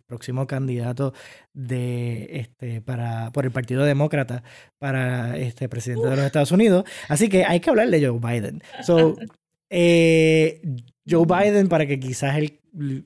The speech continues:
Speaker 1: está viviendo debajo de una piedra, eh,
Speaker 2: <laughs>
Speaker 1: fue el vicepresidente de los Estados Unidos durante la época de Barack Obama.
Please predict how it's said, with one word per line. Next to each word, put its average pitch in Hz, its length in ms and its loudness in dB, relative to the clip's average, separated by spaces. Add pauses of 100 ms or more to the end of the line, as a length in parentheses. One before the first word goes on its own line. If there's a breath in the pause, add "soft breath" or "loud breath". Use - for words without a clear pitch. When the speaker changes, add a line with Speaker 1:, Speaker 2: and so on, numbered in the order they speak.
(380)
Speaker 1:
está 131 200 -4
viviendo 147 340 2
debajo 143 280 4
de 147 60 2
una 147 120 2
piedra, 127 340 -2 (400 loud breath)
eh, 151 420 2
Speaker 2:
<laughs> - 0 -
Speaker 1:
fue 160 640 4
el 165 220 4
vicepresidente 131 680 -2
de 147 80 2
los 156 80 4
Estados 165 320 0
Unidos 160 320 2
durante 139 340 0
la 117 460 -4
época 127 340 -6
de 139 160 0
Barack 123 380 -4
Obama. 151 340 0